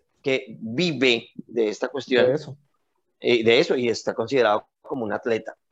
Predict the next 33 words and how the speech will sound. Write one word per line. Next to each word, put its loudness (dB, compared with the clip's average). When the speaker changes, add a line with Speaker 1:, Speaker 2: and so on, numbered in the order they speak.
Speaker 1:
¿sí? -2
No 2
un 2
atleta 2
de 4
alto 0
rendimiento, -2
pero -4
sí -12
un -10
deportista. -6
Bien, -4
esto, 2
eh, 2
cosas 0
importantes -6
a -6
tener -2
en -2
cuenta, 0
en -6
qué 0
se 0
está -2
convirtiendo -2
los 0
deportes -6
electrónicos. 0
Por -4
ejemplo, 0
el 6
último 2
mundial, 2